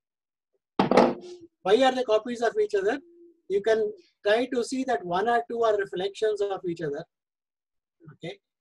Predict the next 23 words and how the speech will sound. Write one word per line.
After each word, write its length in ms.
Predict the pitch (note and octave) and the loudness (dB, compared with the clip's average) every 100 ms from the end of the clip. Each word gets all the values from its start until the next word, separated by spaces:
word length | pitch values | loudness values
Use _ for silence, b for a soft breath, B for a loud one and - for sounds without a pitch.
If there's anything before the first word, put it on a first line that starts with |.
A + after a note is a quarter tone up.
| _ _ | _ _
this 220 | D3 G3 | -4 -2
is 360 | A#3+ B3 - - _ _ _ F#3 | -2 -4 -6 -16 _ _ _ -4
a 100 | F3+ | -4
rotation 540 | E3+ F#3 G#3 A#3+ A3+ G3 | 0 0 2 2 2 -2
of, 200 | F#3 - | -6 -8
uh, 280 | F3 D#3 D3 C#3 D#3 D3 C#3+ - | -6 -4 -4 -10 -16 -20 -20 -6
three 280 | F#3 A3 G#3 | 0 2 4
is 60 | G3 | 2
a 80 | F3+ | -2
rotation 460 | D#3+ F3+ F#3+ G3 F3 | -6 -8 -6 -6 -6
of, 220 | D#3+ D#3+ - | -6 -8 -14
uh, 120 | C#3+ C3+ - _ _ _ _ _ D3+ | -14 -16 -20 _ _ _ _ _ -20
uh, 260 | - C3+ C3 - D4+ E4+ _ _ G4+ | -20 -20 -20 -20 -20 -20 _ _ -14
one, 340 | D3+ D3 F3 A#3 _ _ _ _ _ _ _ - | -6 -4 -4 -8 _ _ _ _ _ _ _ -10
and 260 | F#3 F#3+ F3 | -8 -8 0
four 260 | G#3 A#3 | 4 6
also 280 | A3 A3 A#3 | 6 4 6
is 200 | G#3+ G3+ | 6 6
a 100 | F#3+ | 2
rotation 480 | E3+ E3 F3+ - F3+ | -2 -8 -8 -8 -8
of 140 | E3+ | -8
one. 260 | F3 E3 - _ _ _ _ - | -8 -10 -10 _ _ _ _ -6
So 440 | C4 C4+ A#3+ | 0 4 4